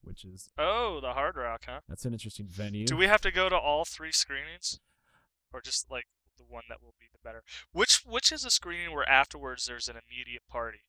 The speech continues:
Speaker 1: Well, I, um,
Speaker 2: Of schmoozing, 'cause that's what I enjoy.
Speaker 1: well, we have Friday at two o'clock, so after the screening, it'd probably be about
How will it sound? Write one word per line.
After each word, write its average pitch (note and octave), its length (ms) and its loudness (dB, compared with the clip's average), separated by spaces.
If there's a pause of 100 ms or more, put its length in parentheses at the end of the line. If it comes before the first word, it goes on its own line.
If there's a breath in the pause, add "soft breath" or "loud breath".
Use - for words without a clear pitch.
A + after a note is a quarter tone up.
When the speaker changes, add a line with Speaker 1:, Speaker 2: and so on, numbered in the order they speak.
Speaker 1:
Well, D#3+ 640 2
I, C3+ 160 0
um, C3+ 300 0
Speaker 2:
Of C3 80 0
schmoozing, - 680 8
'cause A#2 140 -10
that's C3 220 -4
what A2+ 120 -12
I A2+ 140 -4
enjoy. G#2+ 320 -20
Speaker 1:
well, A#2+ 120 0
we C3+ 100 2
have C#3 160 2
Friday F3 440 4
at C#3+ 120 -2
two D3+ 260 -2
o'clock, A#2 500 -2
so - 160 -6
after D#3+ 320 -2
the B2+ 160 -8
screening, D#3 440 -4
it'd B2 160 -4
probably C3 300 0
be B2+ 160 -2
about A2 240 -6